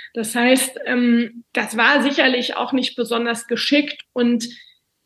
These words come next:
was interessant war, war,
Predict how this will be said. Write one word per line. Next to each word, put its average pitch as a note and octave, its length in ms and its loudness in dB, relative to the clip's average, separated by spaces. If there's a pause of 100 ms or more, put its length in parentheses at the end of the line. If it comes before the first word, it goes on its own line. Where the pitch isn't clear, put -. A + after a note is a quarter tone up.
(960)
was A#3+ 240 -2
interessant C4+ 720 0
war, A3 280 -2
war, A#3 480 2